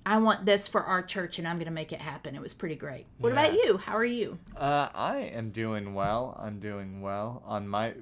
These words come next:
Speaker 2: fourth of July, I put in, um, one of those, you know, outward curved rods on the shower, like that.
Speaker 1: It
Speaker 2: And
Speaker 1: took you all day?
Speaker 2: No, it, it took, it was pretty quick, but let me tell you, it's, like, two inches of space. It's changed my life.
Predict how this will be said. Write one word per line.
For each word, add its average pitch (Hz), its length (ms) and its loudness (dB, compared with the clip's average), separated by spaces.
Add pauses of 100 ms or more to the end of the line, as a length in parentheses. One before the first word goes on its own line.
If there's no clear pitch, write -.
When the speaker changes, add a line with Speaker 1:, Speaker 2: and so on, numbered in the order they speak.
Speaker 2:
fourth 113 360 -6
of 107 80 -4
July, 95 680 -2
I 101 400 -4 (120)
put 113 200 -6
in, 113 360 -6
um, 98 480 -6 (640)
one 110 200 -4
of 107 120 -4
those, 107 480 -2
you 113 100 -10
know, 101 280 -2
outward 101 580 -4
curved 107 460 -2 (440)
rods 101 580 2
on 95 420 -4
the 90 80 -8
shower, 101 560 -2 (100)
like 92 240 -6
that. - 320 -6
Speaker 1:
It 208 60 0
Speaker 2:
And - 80 -2
Speaker 1:
took 190 200 -2
you 175 120 4
all 160 100 4
day? 170 340 -4
Speaker 2:
No, 151 320 8
it, 139 300 8
it 131 60 2
took, 175 140 6
it 180 80 6
was 170 180 8
pretty 165 200 6
quick, 160 300 6
but 131 100 2
let 139 140 4
me 170 80 -2
tell 143 200 4
you, 127 260 2
it's, - 180 -4
like, 165 220 -4
two 147 240 0
inches 139 280 -4
of 110 80 -4
space. 123 560 -2
It's - 160 -10
changed 113 280 0
my 98 100 2
life. 78 380 -4